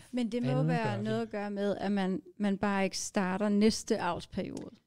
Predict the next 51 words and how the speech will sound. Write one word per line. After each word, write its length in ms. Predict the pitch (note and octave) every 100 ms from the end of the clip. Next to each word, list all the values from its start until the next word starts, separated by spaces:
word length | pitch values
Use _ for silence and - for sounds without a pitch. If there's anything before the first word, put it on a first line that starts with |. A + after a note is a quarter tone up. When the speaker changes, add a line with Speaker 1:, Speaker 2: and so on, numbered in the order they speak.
| _ _ -
Speaker 2:
Det 80 | F3
er 60 | F#3+
helt 260 | - F#3+
sikkert. 360 | - A#2+ A2+ -
Det, 80 | E3+
Speaker 1:
Altså, 300 | G3+ A3 G3 - -
Speaker 2:
det 100 | E3+
må 100 | F3+
være 120 | C#3+
den 100 | C3+
ene 80 | A#2
Speaker 1:
det 60 |
er 40 | B2+
Speaker 2:
ting, 140 | B3
Speaker 1:
jo 60 | A#3
Speaker 2:
ikke? 80 | A#3
Speaker 1:
også 140 | F#3
det, 100 | B3
man 120 | A3+
er 60 | G#3+
nødt 220 | G#3 G#3
til 120 | -
at 140 | A3 G3+
gøre 200 | F3+ F#3
i 40 |
forhold 300 | G3 G#3 G3+
til 160 | G3 G3
grisen, 460 | - F#3 F3+ - G#3+
ikke? 160 | A#3
Der 60 | G3+
er 180 | E3+ B2+
Speaker 2:
Mm. 80 |
Speaker 1:
tredive 260 | A2+ G#3+ A3
millioner 380 | G#3+ G3+ F#3+ G3
grise 380 | A3+ F#3+ F#3 G3+
om 80 |
året. 400 | - E3+ D#3 E3 - -
Speaker 2:
Ja. 80 | - - -
Speaker 1:
Det, 100 | F3 - -
altså, 260 | F#3+ G3
vi 140 | F#3 A3
er 40 |
nødt 200 | A3+ A#3
til 140 | A3 A#3
at 80 |
stoppe 640 | A3 - - G#3+ G#3 A#3+ -
avlen 580 | - F3+ D#3+ F#3 G3+ -
og 100 | D3+
Speaker 2:
Mm. 60 |
Speaker 1:
ligesom 420 | D3+ A#2 A3+ G#3 - -
udfase 800 | C#4 C#4 - A3 F3+ - G3